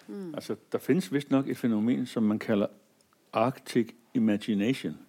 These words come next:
Øh, det er noget med, at man kan komme til Nord-Norge og se isbreer smelte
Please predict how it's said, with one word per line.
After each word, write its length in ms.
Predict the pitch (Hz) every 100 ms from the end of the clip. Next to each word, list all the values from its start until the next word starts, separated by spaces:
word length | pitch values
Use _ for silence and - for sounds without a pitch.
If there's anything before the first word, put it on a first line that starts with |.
| - - - _ _ _ -
Øh, 280 | - 123 110 -
det 40 | 120
er 40 |
noget 200 | 127 139
med, 120 | 120 127
at 100 | 113
man 140 | 107
kan 120 | -
komme 320 | - 107 101 101 -
til 280 | - 120 120 -
Nord-Norge 680 | 120 117 131 117 101 98 110
og 100 | -
se 360 | - 135 - - -
isbreer 600 | 131 - - 113 98 98
smelte 500 | - 98 101 113